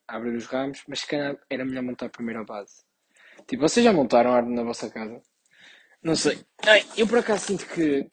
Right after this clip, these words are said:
pá, eu por acaso é uma cena que desde pequeno que monto, então, tipo, acho necessário ter, esse cara, tipo, deve ser dos poucos estudantes que faz isto. Maybe, não sei. Também posso estar aqui a mandar postas de pescado.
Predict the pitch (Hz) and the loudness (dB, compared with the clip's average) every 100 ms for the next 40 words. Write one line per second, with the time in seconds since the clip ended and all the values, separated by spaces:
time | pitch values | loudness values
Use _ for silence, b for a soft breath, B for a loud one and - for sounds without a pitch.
0 | - 143 - - 147 - 170 180 180 165 | -14 -14 -14 -12 -10 -4 -2 0 -2 -4
1 | 160 147 147 135 - - 127 - 120 117 | -6 -6 -4 -6 -8 -10 -10 -8 -8 -8
2 | 143 _ 135 139 135 127 - - _ _ | -10 _ -10 -6 -6 -4 -2 -2 _ _
3 | 135 139 - 147 135 - 143 131 127 131 | -2 -2 -2 -4 -4 2 4 4 0 0
4 | 123 120 - 135 135 - - - - 127 | 0 -2 0 2 0 -2 -8 -8 -10 -10
5 | 117 131 - - 127 - - 123 120 - | -8 -8 -8 -10 -10 -10 -10 -8 -8 -10
6 | - 120 117 135 - _ - - - - | -8 -4 -4 -6 -12 _ -20 -20 -20 -20
7 | - _ _ _ - - _ _ 160 123 | -20 _ _ _ -20 -20 _ _ -6 -2
8 | 127 156 185 _ 143 120 - 110 127 - | -2 -4 -10 _ -10 -8 -8 -10 -8 -4
9 | 123 110 117 - 113 117 117 117 110 117 | -2 -2 -4 -4 -4 -2 -2 -2 -4 -8
10 | 113 - - - 98 | -10 -10 -10 -6 -6